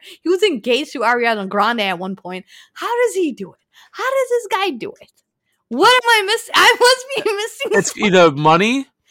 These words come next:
Speaker 2: or
Speaker 1: He has
Speaker 2: power.
Speaker 1: money, bro. He, he has, he makes jokes that he lives in his mom's basement.
Speaker 2: Well, if you can live in your mom's
Speaker 1: He
Speaker 2: basement, I mean, and make the money that you're making for Saturday Night Live, I'm just saying.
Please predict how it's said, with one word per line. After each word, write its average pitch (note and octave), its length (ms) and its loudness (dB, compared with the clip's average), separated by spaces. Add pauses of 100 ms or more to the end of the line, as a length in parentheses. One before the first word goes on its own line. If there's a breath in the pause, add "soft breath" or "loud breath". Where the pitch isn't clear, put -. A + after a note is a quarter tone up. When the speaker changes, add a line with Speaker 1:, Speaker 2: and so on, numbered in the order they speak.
Speaker 2:
or D3+ 240 8
Speaker 1:
He C#4 60 -6
has D#4 60 -2
Speaker 2:
power. D4 260 8
Speaker 1:
money, A2+ 160 6
bro. F3+ 280 0 (200 loud breath)
He, D4 400 0
he F4 320 0
has, F4 240 -2
he F4 140 0
makes D4+ 260 -8
jokes B3+ 260 -2
that C#4 80 -4
he B3+ 120 -4
lives A#3+ 200 -4
in A#3+ 120 -4
his G#3 100 -8
mom's G3 360 -6
basement. F3 420 -10 (1200)
Speaker 2:
Well, A3+ 340 -20
if C#3 140 -18
you D#3 60 -16
can D#3+ 100 -6
live F3+ 120 -4
in F#3 60 -8
your E3+ 100 -6
mom's E3+ 240 0
Speaker 1:
He - 60 -12
Speaker 2:
basement, E3+ 500 -2
I C3 120 -8
mean, C3 240 -10
and C3 160 -6
make C#3+ 160 -2
the C#3+ 60 -2
money C#3+ 200 -4
that B2 140 -12
you're B2+ 80 -8
making D3 280 -2
for A2 80 -14
Saturday C#3 220 -4
Night B2+ 220 -2
Live, C3+ 520 4
I'm A2 80 -14
just B2 180 -10
saying. C3 420 -4